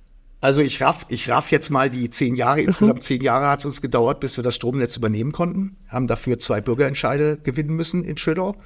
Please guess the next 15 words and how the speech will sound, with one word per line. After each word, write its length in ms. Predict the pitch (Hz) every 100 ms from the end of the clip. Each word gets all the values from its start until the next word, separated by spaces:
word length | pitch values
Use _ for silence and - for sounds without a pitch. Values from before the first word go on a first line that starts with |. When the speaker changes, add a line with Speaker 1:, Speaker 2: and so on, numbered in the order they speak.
| - - - -
Speaker 1:
Gerade 260 | 123 127 131
der 140 | 123
zweite, 340 | - 127 156
wo 60 | 160
es 100 | 147
dann 140 | 131
echt 180 | 110 -
auch 140 | 127 127
um 100 | 123
die 140 | 107
Wurst 240 | 127 -
ging, 200 | 175 180
war 200 | 156 120
ein 100 | 127
ganz 460 | 120 117 156 - -